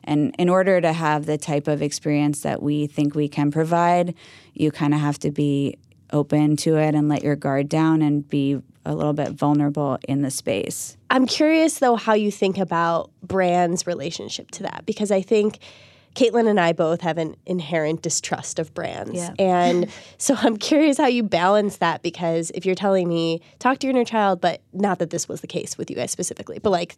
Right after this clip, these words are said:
Speaker 2: "Talk to your inner child, but sponsored by Bank of America."
Speaker 1: Right.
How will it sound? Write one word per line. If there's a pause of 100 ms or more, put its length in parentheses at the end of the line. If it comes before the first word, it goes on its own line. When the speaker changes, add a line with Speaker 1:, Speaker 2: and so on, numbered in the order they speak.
Speaker 2:
"Talk
to
your
inner
child,
but (100)
sponsored
by
Bank
of
America."
Speaker 1:
Right.